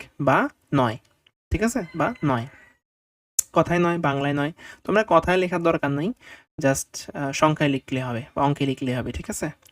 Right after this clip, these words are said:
পাঁচ হচ্ছে আমার, পাঁচ স্থানীয় মান কত? পাঁচ দশক। পাঁচ দশক মানে পাঁচকে দশ দ্বারা গুণ, পাঁচকে দশ দ্বারা গুণ করলে কত হয়? পঞ্চাশ। তিনের স্থানীয় মান তিন শতক, তিনের শতক মানে তিন গুণ দ-, একশো,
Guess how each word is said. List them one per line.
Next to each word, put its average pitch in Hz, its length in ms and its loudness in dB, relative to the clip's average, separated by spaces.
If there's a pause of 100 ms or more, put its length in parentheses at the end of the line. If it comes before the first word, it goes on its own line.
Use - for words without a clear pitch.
(920)
পাঁচ 160 240 4
হচ্ছে 175 220 -2
আমার, 185 200 4
পাঁচ 151 200 0
স্থানীয় 165 400 2
মান 165 120 2
কত? 170 180 0
পাঁচ 151 320 2
দশক। 143 360 2 (240)
পাঁচ 143 140 -2
দশক 143 260 0
মানে 180 160 0
পাঁচকে 151 280 -2
দশ 135 180 4
দ্বারা 139 180 4
গুণ, 139 180 0 (220)
পাঁচকে 135 220 -6
দশ 139 140 4
দ্বারা 147 140 2
গুণ 151 140 2
করলে 156 180 2
কত 160 160 0
হয়? 156 220 0
পঞ্চাশ। - 320 0 (680)
তিনের 147 300 2
স্থানীয় 147 320 0
মান 151 140 2
তিন 143 200 -2
শতক, 175 320 -2 (240)
তিনের 139 240 -6
শতক 151 240 -4
মানে 151 140 -4
তিন 147 220 -2
গুণ 147 180 -2
দ-, - 140 -6
একশো, - 240 -4